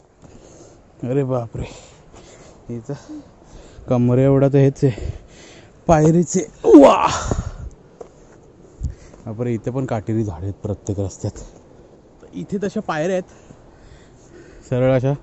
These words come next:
आत्ता तरी अशा दिसत आहेत, माहीत नाही पुढे कसं आहे, पण किल्ला जवळ आलाय, किल्ला आलाय जवळ. चल, मी पण जरा बसतो.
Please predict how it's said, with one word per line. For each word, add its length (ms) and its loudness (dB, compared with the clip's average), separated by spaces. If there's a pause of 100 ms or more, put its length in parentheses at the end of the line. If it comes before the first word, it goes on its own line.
(600)
आत्ता 320 0
तरी 160 6
अशा 180 2
दिसत 280 2
आहेत, 200 2 (720)
माहीत 180 2
नाही 180 4
पुढे 200 6
कसं 200 2
आहे, 440 0 (680)
पण 140 4
किल्ला 260 8
जवळ 260 10
आलाय, 240 8 (1120)
किल्ला 220 2
आलाय 240 2
जवळ. 240 4
चल, 180 0 (880)
मी 120 -4
पण 220 0
जरा 200 -2 (1600)
बसतो. 520 -6